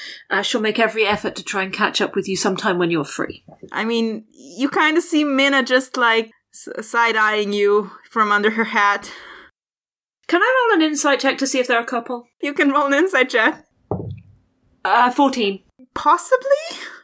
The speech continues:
Speaker 1: I did wonder earlier because, uh, it, it just sort of, I don't know, it came, it came across as a vibe, but maybe it was just 'cause they were sharing a drink.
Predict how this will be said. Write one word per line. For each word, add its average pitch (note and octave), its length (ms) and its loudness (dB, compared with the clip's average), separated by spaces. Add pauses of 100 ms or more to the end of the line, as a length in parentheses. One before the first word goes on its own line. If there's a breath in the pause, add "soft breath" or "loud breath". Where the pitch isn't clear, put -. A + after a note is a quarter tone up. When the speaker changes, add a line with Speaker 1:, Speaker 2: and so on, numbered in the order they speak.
(120)
Speaker 1:
I C4+ 120 0
did F#4+ 200 0
wonder F#4+ 300 0
earlier B3 460 0
because, A3+ 400 -2
uh, G#3 280 2
it, F#3+ 320 0
it A3 180 -6
just E4+ 180 0
sort D#4+ 100 0
of, C4 180 0
I A#3 120 2
don't B3 120 -2
know, F#3 120 -2
it - 240 -8
came, C4 160 0 (100)
it C4 140 0
came D4+ 180 2
across C4+ 280 2
as G#3+ 120 -2
a G#3+ 80 0
vibe, F#3+ 340 -4
but G3+ 200 0
maybe A3+ 200 4
it G#3 60 2
was - 80 -8
just G3+ 180 -2
'cause - 120 -6
they G3+ 80 0
were F#3+ 80 0
sharing F3+ 340 0
a E3+ 40 -2
drink. F3+ 340 -2